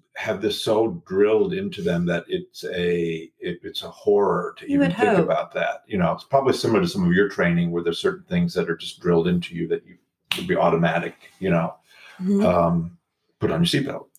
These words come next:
Speaker 1: you
Speaker 3: Yeah.
Speaker 1: know, uh, what-, whatever it might be. Um, so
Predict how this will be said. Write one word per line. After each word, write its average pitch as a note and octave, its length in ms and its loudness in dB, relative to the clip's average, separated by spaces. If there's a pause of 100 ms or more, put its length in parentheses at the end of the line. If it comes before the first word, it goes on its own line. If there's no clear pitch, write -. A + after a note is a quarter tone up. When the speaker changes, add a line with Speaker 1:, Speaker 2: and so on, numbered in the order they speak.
(100)
Speaker 1:
you F#3+ 100 2
Speaker 3:
Yeah. B3 220 2 (100)
Speaker 1:
know, F#2+ 60 -2
uh, F#2 240 -6 (400)
what-, G2+ 220 0
whatever F#2+ 260 2
it E2 80 0
might E2+ 180 -2
be. G#2 240 -2 (380)
Um, F#2+ 500 4 (440)
so C#3 680 2